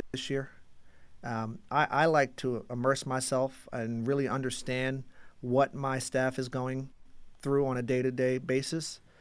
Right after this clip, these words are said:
Um, I wanna be in the trenches with them, but no one to remove myself and give them the opportunity to flourish on their own. Um, I wanna listen. I wanna know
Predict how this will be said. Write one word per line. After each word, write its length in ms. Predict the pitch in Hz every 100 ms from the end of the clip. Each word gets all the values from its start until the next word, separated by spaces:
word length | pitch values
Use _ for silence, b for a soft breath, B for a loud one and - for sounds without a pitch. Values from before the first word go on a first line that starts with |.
| b b b
Um, 360 | 123 117 113 110
I 80 | 135
wanna 200 | 139 135
be 100 | 135
in 60 | 135
the 80 |
trenches 340 | 127 156 180 180
with 120 | 180
them, 160 | 214 190
but 120 | 151
no 120 | 160
one 160 | 160 151
to 40 |
remove 280 | 151 156 156
myself 420 | 143 135 135 127
and 80 | 123
give 140 | 135
them 100 | 139
the 80 | 135
opportunity 500 | 131 131 - 139 131
to 100 | 123
flourish 440 | - 139 135 127 131
on 160 | 127 - 123
their 180 | 123
own. 280 | 135 120 107 b b b b b
Um, 420 | 127 120 117 117 - 139
I 60 |
wanna 200 | 143 147
listen. 340 | 139 151 - 123
I 60 |
wanna 200 | 135 143
know 380 | 139 139 139